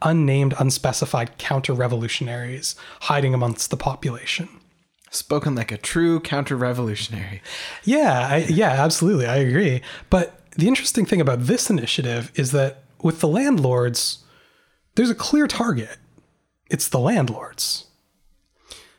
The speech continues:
Speaker 1: With the counter-revolutionaries, there's this unspecified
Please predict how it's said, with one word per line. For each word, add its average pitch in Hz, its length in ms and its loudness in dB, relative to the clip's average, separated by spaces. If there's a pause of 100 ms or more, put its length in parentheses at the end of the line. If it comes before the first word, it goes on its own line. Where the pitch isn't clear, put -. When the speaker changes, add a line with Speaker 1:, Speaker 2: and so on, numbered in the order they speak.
(120)
Speaker 1:
With 156 100 0
the - 60 -8
counter-revolutionaries, 180 840 2
there's 127 160 0
this - 280 -2
unspecified 127 1500 0